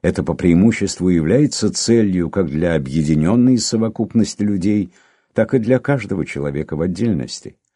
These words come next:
Люди объединяются и ради самой жизни,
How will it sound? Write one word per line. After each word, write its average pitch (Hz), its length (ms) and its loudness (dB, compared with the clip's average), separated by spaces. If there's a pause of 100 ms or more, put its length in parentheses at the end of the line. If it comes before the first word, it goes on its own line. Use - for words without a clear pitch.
(680)
Люди 123 420 4
объединяются 127 1040 4
и 123 260 0
ради 120 540 2
самой 113 560 2
жизни, 90 920 0